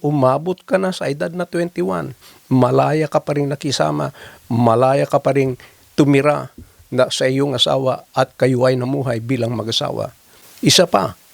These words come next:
ang aksyon para ipawalang bisa ang kasal ay dapat na isampa ng asawang nasa edad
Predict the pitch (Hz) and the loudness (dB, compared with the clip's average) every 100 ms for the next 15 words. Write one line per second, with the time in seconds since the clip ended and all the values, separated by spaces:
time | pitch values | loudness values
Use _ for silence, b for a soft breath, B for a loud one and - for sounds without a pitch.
0 | B B B B - - 147 143 - - | B B B B -20 -2 0 2 0 2
1 | 208 214 180 175 165 - 160 143 135 156 | 2 2 0 0 0 0 2 2 0 -2
2 | 185 - 190 - 117 117 139 135 147 110 | -4 -2 -4 -2 0 0 0 -2 -2 0
3 | 107 135 - 175 - 170 131 143 120 113 | -2 -2 -4 -2 -2 -2 0 0 0 0
4 | 139 127 160 160 160 - 139 151 143 | 0 -2 -2 -4 -4 -4 -2 -2 -4